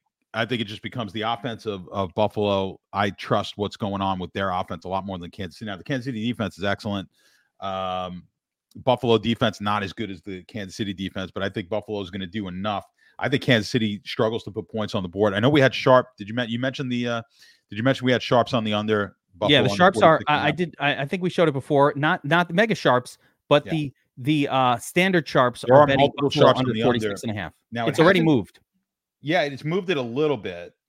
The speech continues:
Speaker 1: Um, so it moved it from forty-six and a half to forty-five and a half. So that's, that's pretty, uh, that's pretty much in line with what you would expect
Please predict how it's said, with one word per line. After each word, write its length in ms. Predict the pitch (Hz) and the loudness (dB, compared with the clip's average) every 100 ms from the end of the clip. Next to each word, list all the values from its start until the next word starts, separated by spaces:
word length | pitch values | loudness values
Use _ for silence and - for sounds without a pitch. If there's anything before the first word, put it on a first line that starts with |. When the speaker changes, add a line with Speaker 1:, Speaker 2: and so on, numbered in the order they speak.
| - | -8
Speaker 1:
Um, 640 | 107 101 101 104 104 101 | -4 -2 -2 -2 -4 -8
so 100 | - | -8
it 60 | 127 | -6
moved 180 | 165 | -4
it 100 | 165 | -4
from 120 | 143 131 | -6 -6
forty-six 440 | 139 135 - 131 | -4 -4 -6 -10
and 80 | 117 | -8
a 40 | |
half 160 | 113 - | -6 -8
to 60 | |
forty-five 420 | 101 113 110 98 95 | -10 -10 -4 -4 -4
and 100 | 90 | -6
a 20 | |
half. 160 | 87 | -8
So 80 | - | -8
that's, 300 | 104 110 - _ _ _ _ | -6 -6 -8 _ _ _ _
that's 140 | 113 - | -12 -8
pretty, 440 | 131 117 107 101 | -4 -4 -4 -2
uh, 300 | 98 92 87 - _ _ - | -2 -4 -6 -12 _ _ -14
that's 140 | 107 | -14
pretty 180 | - 123 | -8 -6
much 240 | 110 104 - | -4 -6 -8
in 220 | 107 101 | -10 -6
line 200 | 95 95 | -4 -4
with 100 | 92 | -2
what 220 | 98 - | -2 -2
you 120 | 95 | -4
would 100 | 90 | -4
expect 480 | - - 104 92 _ | -6 -4 0 0 _